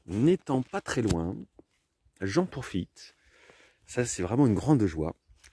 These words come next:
J'ai les azalées qui commencent à être en bouton et à fleurir. Ça y est, voilà. Alors, euh, je suis très, très content. Eux,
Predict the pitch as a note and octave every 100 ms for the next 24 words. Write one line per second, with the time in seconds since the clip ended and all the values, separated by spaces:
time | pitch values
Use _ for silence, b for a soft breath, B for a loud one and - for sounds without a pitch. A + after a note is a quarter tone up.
0 | _ F#2 F#2 B2+ C#3+ - G2 G2+ A2+ -
1 | B2+ A2+ G#2+ F#2 F#2 G2 - _ _ _
2 | _ - A#2 C3 - E2+ F2 C#3+ - -
3 | - _ b b b b _ A2+ A#2+ G#2
4 | F#2 F2+ E3 D#3 - G2 D2+ F2+ - _
5 | _ - G2 D#2 D2+ _ _ _ _ -
6 | D#2+ C#2 D#2+ _ _ _ b b b b
7 | b b b b _ _ G2+ G2+ F#2+ E2
8 | F2+ E2+ E2 E2 D#2+ E2 D#2 - F2 -
9 | C3 - A2 F#2+ F#2 G2 A#2+ - _ _
10 | _ _ E3+ F3 E3